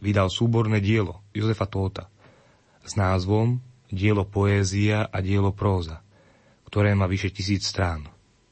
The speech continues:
Básnik hovoril s úctou a obdivom o živote a tvorbe Jozefa Tóta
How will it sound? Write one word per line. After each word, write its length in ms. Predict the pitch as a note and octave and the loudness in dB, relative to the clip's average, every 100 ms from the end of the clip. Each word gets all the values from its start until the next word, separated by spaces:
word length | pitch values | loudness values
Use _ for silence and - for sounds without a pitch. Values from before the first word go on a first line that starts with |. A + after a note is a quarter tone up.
| _ _ _ _ _ _ _ _ _ _ _ | _ _ _ _ _ _ _ _ _ _ _
Básnik 400 | - C#3 E3+ F#3 | 0 0 2 2
hovoril 320 | B2+ C#3 C3+ | 2 2 2
s 80 | A#2 | 0
úctou 400 | F3 - - G#2 | -2 -4 -4 -2
a 80 | G2+ | 0
obdivom 640 | A2+ C3 G2 F#2 F#2 F2+ | 0 -2 -6 -8 -10 -10
o 80 | F#2 | -8
živote 400 | G2 A2 A2+ A2+ | -4 -2 -2 0
a 80 | G2 | -2
tvorbe 400 | G2+ G#2+ A2 G#2 | 0 -2 0 -2
Jozefa 320 | G#2 A2 G2+ | -2 -2 -2
Tóta 400 | G2+ A2 A2 A2+ | 0 -2 0 -2